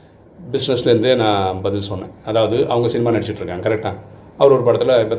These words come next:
தமிழ் நடிக்க போறார் கூடிய சீக்கிரத்துல. அதுல வந்து அவர் ஹீரோ. அப்ப நான் சொன்னேன், "ஒரு படம் நடிக்கிறீங்க, ஹீரோவா நடிக்கிறீங்க, என்ன பண்ணுவாங்க?"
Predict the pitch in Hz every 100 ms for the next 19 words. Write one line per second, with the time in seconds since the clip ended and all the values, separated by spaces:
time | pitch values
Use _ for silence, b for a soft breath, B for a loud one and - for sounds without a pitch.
0 | 117 127 113 110 110 101 92 101 98 101
1 | 92 - - - 127 127 123 151 117 120
2 | 113 - - - - - - - B B
3 | B 127 123 120 127 135 196 - - -
4 | - 135 135 131 123 120 117 101 104 -
5 | - - - - B B - 139 131 131
6 | 117 110 107 113 127 117 107 104